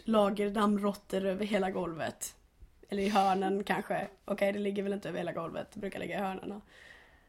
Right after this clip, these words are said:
Så att... Eh, Linnea, mysfaktor.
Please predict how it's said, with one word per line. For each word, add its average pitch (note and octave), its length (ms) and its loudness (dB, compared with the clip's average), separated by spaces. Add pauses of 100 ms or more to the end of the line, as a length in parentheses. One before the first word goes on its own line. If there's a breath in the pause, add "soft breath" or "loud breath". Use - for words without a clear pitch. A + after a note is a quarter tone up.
(840 soft breath)
Så B3+ 340 4
att... A#3+ 300 -2
Eh, B3 340 8 (1040)
Linnea, C4+ 540 0 (720 soft breath)
mysfaktor. - 1080 6